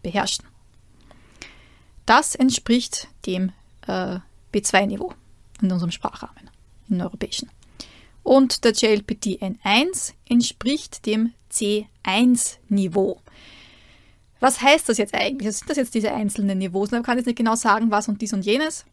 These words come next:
aber es ist einfach so grundsätzlich, das N fünf oder das A eins Niveau ist die Basi-, sind die Basics,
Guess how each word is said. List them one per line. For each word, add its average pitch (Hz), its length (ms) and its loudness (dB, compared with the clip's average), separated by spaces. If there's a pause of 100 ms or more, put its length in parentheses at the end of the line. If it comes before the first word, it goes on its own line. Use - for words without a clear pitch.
(160)
aber 233 200 4
es 254 80 0
ist 262 120 -2
einfach 240 280 2
so 247 140 -6
grundsätzlich, 240 560 -2 (100)
das - 280 -10
N 214 200 -2
fünf 294 400 -2
oder 208 80 -2
das 202 220 -8
A - 60 -2
eins 254 340 0
Niveau 233 320 2
ist - 260 -6
die 175 100 -8 (200)
Basi-, 240 400 2
sind 226 160 0
die 208 40 -2
Basics, 240 680 -4